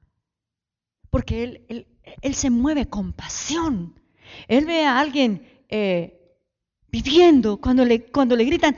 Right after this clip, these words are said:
"Jesús, hijo de David, ten misericordia de mí". Y mientras la otra gente se fastidiaba y se molestaba, Jesús escucha que alguien lo llamó.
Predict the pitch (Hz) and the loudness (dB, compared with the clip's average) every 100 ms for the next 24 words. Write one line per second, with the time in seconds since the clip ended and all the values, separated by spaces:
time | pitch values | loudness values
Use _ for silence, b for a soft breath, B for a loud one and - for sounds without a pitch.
0 | B - 339 - 381 415 440 453 453 - | B -6 -4 0 6 8 10 8 6 2
1 | - 440 370 381 403 381 370 349 415 427 | 4 4 2 0 2 4 4 6 6 6
2 | 415 415 415 453 440 440 403 392 370 427 | 4 2 6 6 6 2 2 0 2 4
3 | 440 427 392 403 415 - - - 226 233 | 6 4 2 2 0 -2 -10 -8 -4 -4
4 | - 208 240 349 381 339 370 302 269 277 | -4 0 2 4 2 0 0 0 2 0
5 | 262 247 - 226 247 403 427 415 381 339 | 2 -2 -4 -4 2 6 6 4 2 4
6 | 320 277 277 285 247 240 b b b b | 4 2 4 6 6 2 b b b b
7 | _ 208 254 240 226 262 233 202 190 190 | _ -14 -10 -10 -10 -12 -10 -10 -8 -8
8 | 185 180 165 160 156 | -6 -8 -10 -14 -16